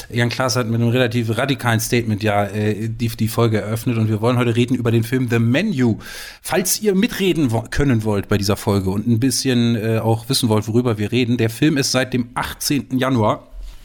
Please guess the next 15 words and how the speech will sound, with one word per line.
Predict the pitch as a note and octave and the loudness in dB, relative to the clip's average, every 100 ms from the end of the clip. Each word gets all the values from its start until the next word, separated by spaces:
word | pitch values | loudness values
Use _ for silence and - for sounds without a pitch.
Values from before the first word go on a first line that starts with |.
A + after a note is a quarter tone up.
| - - - - | -20 -20 -12 -4
auf | A#2 - | -4 2
dem | C3 C#3 | 4 4
Streaming-Portal | - A#2 A#2+ D3 C#3 C#3+ - A#2 C3 A#2 A#2 A#2+ | 2 0 2 2 2 2 -2 -2 -2 0 0 2
Disney | B2 C#3 B2+ | 0 0 0
Plus | D#3 - | 0 0
zu | - G2 | -2 -2
sehen. | F#2 F#2+ - - - - - - - | 0 -2 -4 -18 -18 -16 -18 -10 -4
Der | |
lief, | F#2+ G#2+ - - | 0 0 0 -6
äh, | G#2+ G2+ G2+ G2+ | -2 0 2 0
Anfang | G#2+ A2 G2+ | 0 0 0
letzten | G2+ - F#2+ | 0 -2 -2
Jahres | F#2+ F#2+ F2 | -2 -4 -6
im | G2+ F#2+ F#2+ F#2 | -4 -4 -4 -6
Kino | - D#3 F3+ G3 | -4 0 2 2